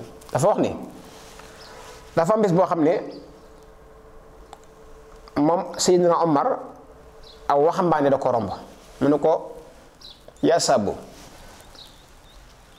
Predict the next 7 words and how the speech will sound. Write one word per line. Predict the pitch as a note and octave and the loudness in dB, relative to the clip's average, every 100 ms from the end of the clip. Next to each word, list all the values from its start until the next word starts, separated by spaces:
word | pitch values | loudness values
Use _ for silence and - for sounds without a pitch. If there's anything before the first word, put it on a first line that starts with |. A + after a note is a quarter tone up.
| - _ - - - - - - - - - - - - - | -20 _ -20 -20 -20 -20 -20 -20 -20 -20 -20 -20 -20 -20 -4
isaa | D#3 G3 F#3+ | 0 4 4
wuqita | F#3+ F#3+ G#3+ D3 - - - - - - - - - - - - - - - - - - | 4 4 2 2 -2 -10 -20 -20 -20 -20 -20 -20 -20 -20 -20 -20 -20 -20 -20 -20 -20 -14
sarra | D3 - F3+ G3 | -4 -2 2 0
salaasin, | F#3 G3 E3 D3+ - C#3+ G2+ F#2+ - - - - - - - - - - - - - - - - - | 0 0 2 2 2 0 0 -4 -14 -20 -20 -20 -20 -20 -20 -20 -20 -20 -20 -20 -20 -20 -20 -20 -20
faqad | - - - C#3 | -8 -4 -2 0
wuqita | B2 C#3+ C#3+ C#3 C3 D3+ - - - - - - - - - | 2 0 0 -2 -2 -6 -14 -20 -20 -20 -20 -20 -20 -20 -8
as-sarra | C3 - B2 A#2+ | -6 -2 -2 0